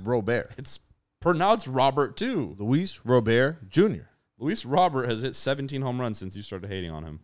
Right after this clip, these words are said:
Speaker 1: My God, bro. You're a number one White Sox fan. That's fine. But now we're gonna find out how Luis Robert's name is pronounced.
Speaker 2: Just listen to our boy Wayno.
Speaker 1: They don't fucking, they get names wrong, too.
Speaker 2: Bro, Wayno knows.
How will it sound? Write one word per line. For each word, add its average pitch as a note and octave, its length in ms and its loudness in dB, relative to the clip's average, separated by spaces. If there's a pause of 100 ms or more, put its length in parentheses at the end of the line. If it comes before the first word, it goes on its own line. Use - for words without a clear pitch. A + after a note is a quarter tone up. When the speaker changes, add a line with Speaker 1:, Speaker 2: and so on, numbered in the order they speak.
Speaker 1:
My - 120 -20
God, A#1 320 -16
bro. D2+ 300 -16 (320)
You're D3 220 0
a - 20 -2
number G#3 240 0
one G3+ 140 2
White G3 160 -2
Sox A#2+ 140 -4
fan. F#2+ 120 -6
That's G#2 140 -8
fine. F#2 400 -6
But E2+ 240 -4
now A#2+ 240 -2
we're C3+ 100 -2
gonna B2+ 180 -4
find A2+ 240 -4
out G#2+ 260 -2
how F#2+ 440 -4 (1000)
Luis G2+ 300 -6
Robert's F#2+ 400 -6
name F#2+ 160 -8
is A#2+ 80 -12
pronounced. - 460 -14 (1600)
Speaker 2:
Just F2+ 160 -12
listen B2+ 260 -8
to B2+ 100 -6
our B2+ 120 -4
boy G#2+ 380 -8 (300)
Wayno. F2+ 560 -6
Speaker 1:
They D3 160 -6
don't G3+ 300 -6
fucking, F3+ 460 -6
they D#3 160 -4
get G3+ 160 -2
names F#3+ 260 -2
wrong, F#3+ 220 -4
too. A#3+ 340 -4
Speaker 2:
Bro, A#2 240 -4
Wayno C3 420 -2
knows. F2+ 460 -6